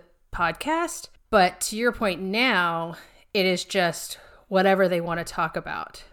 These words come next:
or complain about or whatever. And at first, so the first episode I listened to was from August of this year, twenty, well, of last year now, twenty twenty. And, I mean, the first twenty mi-, I, I was, all my show notes were like, "Oh my God, I hate this. Uh,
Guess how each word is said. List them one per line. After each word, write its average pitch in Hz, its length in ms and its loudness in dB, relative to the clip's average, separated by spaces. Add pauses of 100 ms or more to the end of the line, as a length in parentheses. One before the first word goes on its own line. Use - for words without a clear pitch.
or 185 120 -4
complain 170 360 -6
about 151 260 -6
or 160 80 -4
whatever. 156 500 -8 (640)
And 190 640 0 (280)
at 196 160 -4
first, - 720 -4
so - 120 -6
the 190 80 -4
first 226 200 -4
episode 208 720 -4
I 185 60 -2
listened 180 300 -6
to 180 100 -8
was 170 140 -8
from 170 240 -12
August 170 420 -6
of 165 140 -14
this - 220 -12
year, 185 280 -4 (140)
twenty, 165 260 -10 (100)
well, 160 320 -6
of 170 140 -12
last 180 240 -6
year 165 80 -10
now, 156 300 -10
twenty 180 220 -6
twenty. 170 340 -8 (720)
And, 190 600 2 (280)
I - 20 0
mean, 214 140 2
the 208 80 2
first 233 200 0
twenty 196 200 -6
mi-, 185 120 -6
I, 202 200 -2
I 214 140 4
was, 190 340 -2
all 208 140 4
my 208 120 2
show 190 220 0
notes 175 200 -4
were 180 120 -6
like, 165 320 -4 (500)
"Oh 180 140 -2
my 180 100 -2
God, 170 160 -2
I 156 60 -6
hate 180 240 -4
this. 175 400 -4 (100)
Uh, 185 60 -12